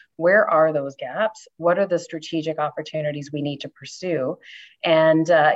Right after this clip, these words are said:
you know, what does that look like from a funding perspective? And are there any other areas where we can find some cost savings, some cost efficiencies? Are there other revenue tools available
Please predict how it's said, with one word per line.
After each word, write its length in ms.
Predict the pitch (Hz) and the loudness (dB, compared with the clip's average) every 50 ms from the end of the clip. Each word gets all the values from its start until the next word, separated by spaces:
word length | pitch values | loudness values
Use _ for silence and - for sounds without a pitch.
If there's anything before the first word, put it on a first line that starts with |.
| - | 0
you 60 | 175 151 | 0 0
know, 100 | 151 147 147 156 | 0 0 2 2
what 140 | 175 180 - | 0 0 0
does 160 | - 175 151 156 | -4 -8 -4 -2
that 240 | 170 151 139 98 139 156 | -2 -2 -2 -2 -2 -2
look 120 | 170 - - 147 127 | -4 -2 -2 0 0
like 160 | 131 151 156 - | 0 0 -2 -6
from 120 | 165 147 143 | -8 -8 -6
a 220 | 139 139 139 123 - - - | -8 -8 -8 -10 -8 -4 -2
funding 280 | 247 254 247 208 175 160 | 0 0 0 -2 -4 -8
perspective? 500 | 160 156 - - 147 143 147 - 156 147 151 - | -12 -10 -8 -8 -8 -8 -4 -6 -4 -4 -2 -4
And 100 | 170 175 - - | -6 -6 -6 -2
are 260 | - 190 196 202 208 214 | 2 4 4 4 4 2
there 180 | 202 196 196 - 185 170 | 2 -2 -2 -4 -4 -6
any 160 | 165 170 165 160 143 156 | -4 -2 -2 0 0 0
other 180 | 151 156 165 147 131 151 151 | 0 0 -2 -2 -2 0 0
areas 300 | 156 156 151 151 147 151 | 0 0 -2 -4 -4 -6
where 200 | 151 151 151 151 147 | -8 -8 -8 -8 -8
we 80 | 151 156 - - | -10 -12 -10 -10
can 200 | - 147 147 160 156 - - | -8 -6 -6 -6 -6 -6 -6
find 280 | 147 143 143 147 160 156 - | -4 -2 -2 -2 -2 -2 -2
some 120 | - 156 156 - 156 | -4 -6 -4 -2 -2
cost 180 | 147 139 - - _ 151 | -2 -4 -4 -8 _ -8
savings, 540 | 143 139 139 135 135 135 131 135 139 - - - - - - _ | -8 -8 -8 -8 -8 -6 -6 -6 -8 -8 -12 -18 -20 -20 -20 _
some 180 | - 160 156 151 | 0 0 0 0
cost 340 | - - 160 160 156 - - | 2 0 0 0 0 -2 -8
efficiencies? 760 | - - 160 156 151 - 147 156 - - 151 147 147 147 - - 202 | -8 -6 -6 -6 -6 -8 -10 -12 -10 -8 -8 -6 -6 -8 -4 0 2
Are 120 | 180 196 | 2 4
there 160 | 190 180 - - 180 175 170 | 2 2 0 0 0 0 0
other 240 | 170 170 180 175 160 156 156 151 | 2 2 2 2 2 2 2 0
revenue 340 | 151 147 156 151 147 151 147 - - | 0 0 -2 -4 -4 -6 -10 -12 -10
tools 480 | - 156 151 151 151 147 147 151 - - _ - - - _ _ - 147 156 | -6 -4 -2 0 0 -2 -2 -4 -8 -14 _ -20 -20 -20 _ _ -2 0 4
available 460 | 160 180 190 202 208 202 170 170 | 6 6 8 8 6 6 4 2